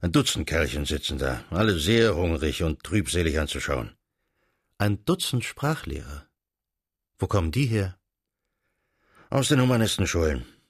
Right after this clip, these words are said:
Es gibt sechs oder sieben in diesem Kuhdorf. Denen habe ich Zettel hingeschickt." "Sehr praktisch von dir",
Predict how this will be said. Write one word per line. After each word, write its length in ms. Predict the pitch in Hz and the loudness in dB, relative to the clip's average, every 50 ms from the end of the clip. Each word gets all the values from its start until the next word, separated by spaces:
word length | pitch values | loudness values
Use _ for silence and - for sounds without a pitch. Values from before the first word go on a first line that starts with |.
| _ - | _ -8
Es 160 | - 92 87 | -6 -4 -2
gibt 140 | - 117 92 | -2 0 2
sechs 240 | 110 110 98 - - | 2 2 2 2 2
oder 160 | 85 82 80 | 2 2 2
sieben 260 | 69 82 98 82 78 | 2 2 2 2 2
in 80 | 76 73 | 0 0
diesem 260 | 73 76 69 71 69 | -2 -4 -4 -4 -6
Kuhdorf. 520 | - - 90 85 73 69 64 60 - - _ _ _ _ _ _ _ _ _ _ _ _ _ _ _ _ _ _ _ - | -4 -2 0 0 2 2 0 -2 -6 -10 _ _ _ _ _ _ _ _ _ _ _ _ _ _ _ _ _ _ _ -2
Denen 220 | 92 98 98 92 | 2 2 4 4
habe 140 | 87 92 87 | 4 4 2
ich 100 | 82 - | 2 0
Zettel 240 | - 92 78 - 64 | 0 0 0 0 -2
hingeschickt." 560 | 65 71 69 64 64 - - 76 - - - _ _ _ _ _ _ _ _ _ _ _ _ _ _ _ _ _ _ - | -2 -2 -2 -4 -4 -4 -6 -8 -10 -12 -20 _ _ _ _ _ _ _ _ _ _ _ _ _ _ _ _ _ _ -2
"Sehr 180 | - 147 127 | 0 0 0
praktisch 500 | - - 131 127 - - - 87 76 - | 0 0 -2 -2 -2 -2 -4 -4 -4 -4
von 200 | - - 80 80 | -4 -4 -2 -2
dir", 320 | 78 92 87 90 98 92 | 0 0 0 0 -2 -4